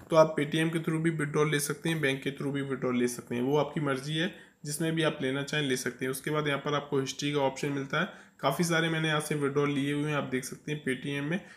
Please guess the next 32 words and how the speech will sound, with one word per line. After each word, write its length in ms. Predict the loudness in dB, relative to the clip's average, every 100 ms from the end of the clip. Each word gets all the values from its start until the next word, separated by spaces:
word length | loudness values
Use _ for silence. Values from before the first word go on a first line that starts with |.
| _ -4
तो 60 |
सभी 260 | 0 2 2
ये 100 | 2
विथड्रॉ 300 | 0 -2 -2
मेरे 220 | -2 -2 -4 -4
एक्सेप्ट 480 | -4 -2 -4 -8
भी 80 | -4
हो 140 | -2 -2
चुके 280 | -4 -6 -2
हैं 100 | -2
और 60 |
मुझे 240 | -2 -2 -2
पैसा 300 | -2 -2 0
रिसीव 380 | 2 0 0 -2
भी 140 | 2
हो 120 | 2
चुका 100 | 2 2
है, 160 | 0
ठीक 140 | 2 0
है। 60 | -2 -8 _ _ _ _ _ -20 -8
तो 80 | 0
भाई 120 | 2
काफ़ी 320 | 4 4 4 0
कमाल 280 | 2 2
की 140 | 2 -2
इंटरेस्टिंग 480 | 0 -2 -2 -4 -4
अर्निंग 240 | -4 -2
एप्लीकेशन 580 | -4 -4 -4 -4 -2 -2
है, 80 | 0
लिंक 300 | 0 0 0
डिस्क्रिप्शन 480 | -2 -2 -4 -4 -2
में। 220 | 0 -2